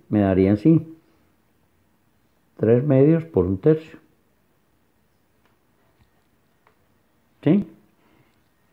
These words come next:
Y esto es igual a dos A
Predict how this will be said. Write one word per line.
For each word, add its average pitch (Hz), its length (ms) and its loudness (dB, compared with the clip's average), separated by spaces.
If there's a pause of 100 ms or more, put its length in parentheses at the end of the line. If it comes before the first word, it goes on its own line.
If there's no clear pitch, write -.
(2750)
Y 113 120 2
esto 117 240 0
es 160 100 0
igual 180 380 0 (1300)
a 101 160 -4
dos 117 360 2 (880)
A 160 360 -2